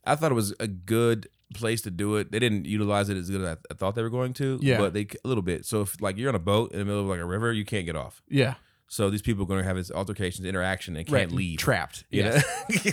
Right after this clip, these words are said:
Speaker 1: <laughs> It's just, "Oh, shit, I'm gonna go." Okay. You know, so I
Speaker 2: Yeah.
Speaker 1: thought that was, like, a good kinda, like, setup for that. So they, they can't just leave the situation. They have to deal with it.
Speaker 2: Right.
Speaker 1: But
Speaker 2: Yeah.
Speaker 1: they didn't play on it.
Speaker 2: They
Speaker 1: Like,
Speaker 2: didn't play on it very
Speaker 1: yeah.
Speaker 2: much. There,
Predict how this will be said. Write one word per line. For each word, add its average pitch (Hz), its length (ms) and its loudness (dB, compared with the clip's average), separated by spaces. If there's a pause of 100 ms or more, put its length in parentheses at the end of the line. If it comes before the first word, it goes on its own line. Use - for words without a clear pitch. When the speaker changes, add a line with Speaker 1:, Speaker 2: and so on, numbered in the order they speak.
(140)
Speaker 1:
<laughs> - 40 -
It's 151 140 -6 (140)
just, - 220 -8 (220)
"Oh, 117 140 6
shit, 107 260 0
I'm 113 220 0
gonna 113 120 0
go." 98 440 2
Okay. 85 380 -8
You 104 120 -4
know, 98 100 -2
so 87 220 -6
I 90 80 -6
Speaker 2:
Yeah. 139 140 2
Speaker 1:
thought 123 100 0
that 123 80 2
was, 104 120 2
like, 92 120 0
a 90 60 -2
good 101 260 -2
kinda, 92 180 -2
like, 82 260 -2 (500)
setup 113 360 0
for 98 100 -6
that. 104 320 2
So 101 60 -8
they, 98 120 -2 (260)
they 101 120 -4
can't 101 180 -2
just 90 240 -12
leave 104 200 -2
the 90 100 -6
situation. 98 500 -6
They 98 60 0
have 90 120 -2
to 95 80 -8
deal 92 160 -4
with 107 120 -4
it. - 200 -6
Speaker 2:
Right. 127 260 0 (260)
Speaker 1:
But 95 180 0
Speaker 2:
Yeah. 98 60 -6
Speaker 1:
they 104 60 -2
didn't 95 180 0
play 92 280 -2
on 82 140 -4
it. 76 160 -12
Speaker 2:
They 147 100 2
Speaker 1:
Like, 151 40 2
Speaker 2:
didn't 151 220 0
play 147 200 2
on 131 120 2
it 113 80 -2
very 120 180 2
Speaker 1:
yeah. 113 60 -2
Speaker 2:
much. 107 240 -4
There, 151 200 6